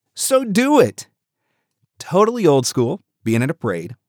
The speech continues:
Totally outside of the box. I don't know of any other voice actor that's ever put themselves in a parade.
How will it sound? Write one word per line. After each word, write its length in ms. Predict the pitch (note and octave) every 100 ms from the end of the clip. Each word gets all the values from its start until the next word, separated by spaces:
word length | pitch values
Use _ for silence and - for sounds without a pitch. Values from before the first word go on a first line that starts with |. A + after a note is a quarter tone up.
| _ _ _
Totally 500 | - - D3 C#3 F#2
outside 380 | F#2+ G#2 C3 A2+
of 40 |
the 60 | F2
box. 640 | E2+ C3+ F#2 - - -
I 140 | - A#2+
don't 120 | D#3+
know 120 | C#3+
of 100 | C3+
any 160 | C#3 C3+
other 160 | B2+
voice 300 | A#2 B2+ C3
actor 200 | G2+ F#2+
that's 200 | A2+ A2
ever 160 | C3 A#2+
put 160 | - A2+
themselves 400 | G#2 - A2+ A2
in 80 |
a 20 | F2+
parade. 480 | - A2 A2+ F2